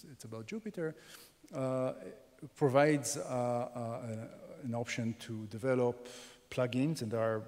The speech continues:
hundreds of very useful plugins. I wanna show you one of them here. So I have my data sets here, and, uh, and this is a pivot table, so I can, I can examine the data,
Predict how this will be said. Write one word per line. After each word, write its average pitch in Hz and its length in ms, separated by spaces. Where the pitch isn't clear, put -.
hundreds 123 500
of 110 120
very 123 440
useful 147 380
plugins. 143 540
I - 40
wanna 127 180
show 131 180
you 131 140
one 127 180
of 143 120
them 127 100
here. 147 320
So 120 340
I 117 80
have 113 360
my 120 360
data 127 220
sets - 300
here, 147 340
and, 120 360
uh, 120 540
and 123 160
this 135 140
is 139 120
a 123 40
pivot 143 340
table, 139 400
so 131 180
I 113 60
can, 117 460
I 120 80
can 113 420
examine 143 520
the 131 100
data, 127 640